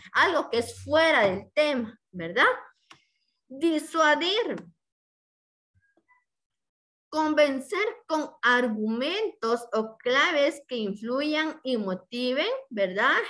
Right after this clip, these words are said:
Formulados según los rasgos que identifican al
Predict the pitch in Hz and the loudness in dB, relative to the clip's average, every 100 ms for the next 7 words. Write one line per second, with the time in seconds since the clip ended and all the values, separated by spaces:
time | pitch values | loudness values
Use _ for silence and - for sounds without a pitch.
0 | - - 254 247 220 214 208 254 320 - | -8 -2 0 0 -2 0 0 2 0 -2
1 | 240 202 220 247 285 277 240 285 381 427 | -4 -2 -4 -2 -2 -2 -2 0 2 0
2 | 220 226 277 - _ _ _ _ - 403 | -4 -6 -6 -8 _ _ _ _ -6 -6
3 | - 285 285 285 370 427 302 277 262 262 | -4 -6 -4 -4 -4 -6 -8 -6 -6 -6
4 | 285 - - 240 254 | -6 -6 -4 -2 -2